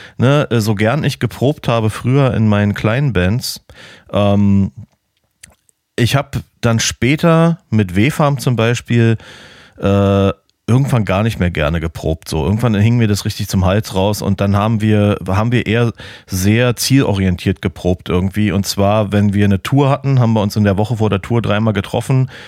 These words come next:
um das, um uns auf ein Set zu einigen und das, äh, kurz dreimal durchzuspielen irgendwie und dann war's das auch so und zwischendurch hatte ich ehrlich gesagt gar nicht viel Bock zum, zum,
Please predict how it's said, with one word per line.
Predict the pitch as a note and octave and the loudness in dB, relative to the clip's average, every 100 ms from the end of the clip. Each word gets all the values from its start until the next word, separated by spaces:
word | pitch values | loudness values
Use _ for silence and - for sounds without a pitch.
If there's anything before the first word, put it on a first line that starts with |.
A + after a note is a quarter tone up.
| - - - | -20 -18 -4
um | A2 | -2
das, | G#2 - - - _ _ | 0 -2 -8 -18 _ _
um | A2 A2+ | 0 0
uns | A2 | 0
auf | G#2 | 0
ein | G#2 | 0
Set | G2+ B2 - | 0 -2 0
zu | B2+ | -2
einigen | G2+ A#2+ B2 A#2+ B2 | 0 0 -2 -2 -2
und | F#2 G2+ | -2 -2
das, | G#2 - | -4 -4
äh, | - G2+ | -4 -4
kurz | - A2+ - G#2 _ | -2 -4 -4 -20 _
dreimal | G#2 G#2+ A2 | -2 0 0
durchzuspielen | G#2 B2 - C3 - B2 B2 A#2+ | 0 -2 -2 -4 -2 0 0 0
irgendwie | A#2+ A#2 A#2 A#2 A2+ | -2 0 0 0 0
und | - G#2 G2 | 0 0 2
dann | F#2+ G2 G2+ - - - - - - - - | 2 2 2 -2 -10 -20 -20 -20 -20 -14 -2
war's | G2+ A#2+ | 0 0
das | - G#2 | -2 -2
auch | E2+ F#2 | -2 -2
so | - A2 | 0 0
und | G#2 | 0
zwischendurch | - G#2 B2+ G#2 A2 A#2 | -2 -2 -2 -2 0 0
hatte | A#2 G#2+ | -2 -4
ich | |
ehrlich | F#2+ G#2+ G#2+ | -4 -4 -4
gesagt | G#2+ F#2+ G2 | -2 -2 -4
gar | - D#2 | -2 -2
nicht | G#2 G2+ | 0 -2
viel | - G2 | -4 -4
Bock | F#2+ - | -4 -6
zum, | - G2 G2 F#2+ | -6 -4 -4 -8
zum, | - F#2+ F2 F2 - | -8 -6 -6 -6 -12